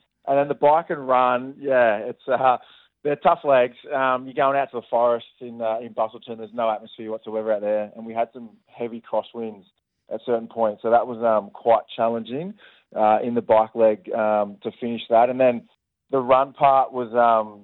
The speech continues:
it was a ten, ten lap, uh, sorry, ten K four lap course. So, um, for, for a fair bit of it, uh, you were out on your own, kind of in some dry, barren land, um, <laughs> out just, uh, in the, in the, in there with no atmosphere whatsoever. So that was quite challenging. But when you came back along the foreshore,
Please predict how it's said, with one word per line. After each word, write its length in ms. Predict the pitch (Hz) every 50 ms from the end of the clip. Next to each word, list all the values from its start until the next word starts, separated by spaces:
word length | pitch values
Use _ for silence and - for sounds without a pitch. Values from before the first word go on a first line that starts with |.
| 101 _ -
it 100 | 147 135
was 40 | 135
a 140 | 139 - -
ten, 300 | 147 147 147 143 139 123
ten 180 | - 151 147 147
lap, 200 | 143 139 131 - -
uh, 100 | 135 127 -
sorry, 160 | - 120 107 -
ten 200 | - 143 143 139
K 400 | 127 - 139 120 120 120 113 110 104 _
four 140 | - 117 113
lap 160 | 110 101 - _
course. 360 | - 131 131 120 101 92 - _
So, 220 | - 120 117 117 110 - _ _ _ _ _ _ _ -
um, 420 | 131 120 117 117 120 113 113 107 - _
for, 380 | - 127 123 123 120 120 120 110 -
for 120 | - 131 123
a 60 | 120 -
fair 160 | - 147 151
bit 160 | 139 - 131 123
of 140 | 127 117
it, 240 | 123 123 117 - - _ -
uh, 220 | 120 113 113 113 110
you 100 | 113 117
were 140 | 113 113 113
out 140 | 117 117 -
on 80 | 120 117
your 140 | 117 110
own, 400 | 110 113 117 113 113 110 110 104 _
kind 160 | 120 110 110 110
of 60 | 104
in 120 | 110 107
some 140 | _ 113 110 _
dry, 280 | - 110 104 104 107 107
barren 440 | - - 107 104 107 107 107 104
land, 380 | 107 107 107 107 107 104 104 98 _ _ _ _ _ _ _ -
um, 580 | - 110 110 107 104 104 104 101 101 101 104 113
<laughs> 40 | -
out 220 | 117 123 117 127 - -
just, 280 | 147 135 - - -
uh, 260 | 127 131 123 120 120 131
in 140 | 135 123 127
the, 200 | 120 120 120 127 135
in 140 | 135 127 127
the, 180 | 131 131 - 139
in 100 | 127 127
there 180 | 127 123 120 120
with 100 | 120 117
no 180 | 123 123 120
atmosphere 460 | 117 113 120 120 - _ 127 120 120 117
whatsoever. 400 | 117 - - 117 120 120 113 113
So 120 | - 123
that 120 | 131 131
was 80 | 139 135
quite 220 | _ 143 139 - -
challenging. 360 | - 123 123 127 120 117 117
But 80 | 117 123
when 200 | 123 139 147 156
you 60 | -
came 240 | - 147 135 127 120
back 180 | 131 120 -
along 160 | 127 127 120
the 80 | 117 107
foreshore, 560 | - 113 113 117 - - 120 113 104 98 -